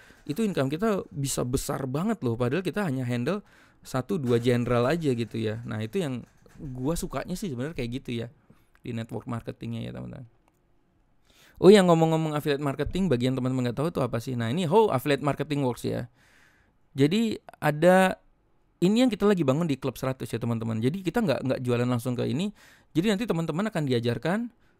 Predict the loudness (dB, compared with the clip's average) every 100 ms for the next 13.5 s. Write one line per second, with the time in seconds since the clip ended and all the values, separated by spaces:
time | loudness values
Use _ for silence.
0 | -20 -20 -16 -12 -2 0 2 0 0 0
1 | 0 0 -2 0 -2 -2 -4 0 -2 0
2 | -2 -4 -10 -16 0 0 0 -4 -2 -2
3 | -4 -4 -4 -4 -4 -2 -4 -4 -4 -4
4 | -6 -6 -6 -6 -6 -6 -2 -2 -4 -10
5 | -20 -20 _ -8 -4 0 0 0 -2 -12
6 | -20 _ -8 -2 0 0 2 0 -2 -8
7 | -2 -2 2 0 0 -2 -2 -2 -4 -4
8 | -4 -6 -6 -4 -2 -2 -2 -2 -4 -6
9 | -6 -6 -6 -6 -4 -4 -4 -4 -2 0
10 | 2 2 0 0 -2 -2 -2 -2 -2 -6
11 | _ _ _ _ _ -8 -4 -2 0 2
12 | 4 2 2 0 0 2 2 6 4 6
13 | 2 2 0 0